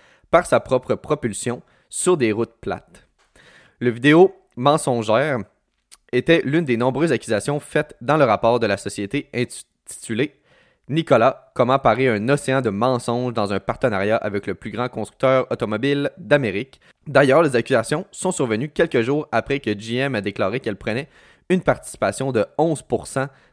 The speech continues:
dans Nikola. Le fabricant américain a déclaré qu'il prévoyait de produire la camionnette électrique à batterie de Nikola, le Badger, d'ici la fin de deux mille vingt-deux. Finalement, Hindenburg a accusé le fondateur de Nikola, Trevor Milton,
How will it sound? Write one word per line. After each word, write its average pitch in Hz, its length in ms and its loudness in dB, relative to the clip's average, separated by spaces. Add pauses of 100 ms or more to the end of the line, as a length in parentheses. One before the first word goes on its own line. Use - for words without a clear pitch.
dans 139 220 6
Nikola. 98 380 -4 (380)
Le 113 100 0
fabricant 113 360 0
américain 117 380 0
a 127 40 -2
déclaré 113 360 -2
qu'il 117 180 -6
prévoyait 107 360 0
de 113 100 0
produire 113 380 -2
la 131 120 0
camionnette 117 420 -4
électrique 110 400 -6
à 107 60 -2
batterie 131 400 -6 (340)
de 104 120 -2
Nikola, 107 400 0
le 110 120 0
Badger, 113 560 2 (320)
d'ici 143 460 -10 (160)
la 123 180 0
fin 151 180 -6
de 135 140 0
deux 117 180 -2
mille 131 160 -4
vingt-deux. 95 340 -6 (720)
Finalement, 151 440 2 (100)
Hindenburg 143 460 2
a 117 60 6
accusé 117 340 -2
le 165 100 2
fondateur 131 400 2
de 117 80 0
Nikola, 104 500 0
Trevor 135 360 2
Milton, 151 560 -4